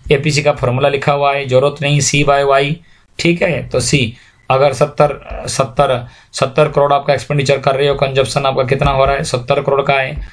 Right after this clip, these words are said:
Income आपका हो गया सौ, तो हन-, सेवेंटी बाय हंड्रेड, ज़ीरो पॉइंट सेवन ज़ीरो। ओके, ये आपका हो गया क्या है, एपीसी। ठीक है, कोई दिक्कत है आपको? नहीं ना बेटा? ऐसे एमपीसी में आ जाओ, एक table आपको दे दिया,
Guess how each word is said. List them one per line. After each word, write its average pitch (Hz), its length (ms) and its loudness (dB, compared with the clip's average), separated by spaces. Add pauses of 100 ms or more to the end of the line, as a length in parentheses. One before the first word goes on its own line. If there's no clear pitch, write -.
(200)
Income 139 340 0
आपका 135 240 0
हो 131 80 2
गया 131 160 0
सौ, 135 340 2
तो 127 180 2
हन-, 120 560 -4
सेवेंटी 139 380 0
बाय 127 220 2
हंड्रेड, 127 420 0 (360)
ज़ीरो 135 280 2
पॉइंट 131 340 0
सेवन 127 300 0
ज़ीरो। 127 380 2 (400)
ओके, 151 160 2
ये 131 240 -2
आपका 120 280 0
हो 117 120 0
गया 113 160 2
क्या 123 180 0
है, 139 360 -4
एपीसी। 101 480 -6 (200)
ठीक 156 240 -2
है, 359 220 -2 (460)
कोई 127 140 0
दिक्कत 143 280 2
है 170 60 4
आपको? 165 240 -2 (360)
नहीं 139 120 2
ना 165 120 6
बेटा? 165 360 -2 (640)
ऐसे 139 220 2
एमपीसी 156 320 0
में 156 120 2
आ 143 80 2
जाओ, 143 180 2
एक 127 100 -4
table 139 220 2
आपको 135 240 0
दे 135 140 2
दिया, 127 340 0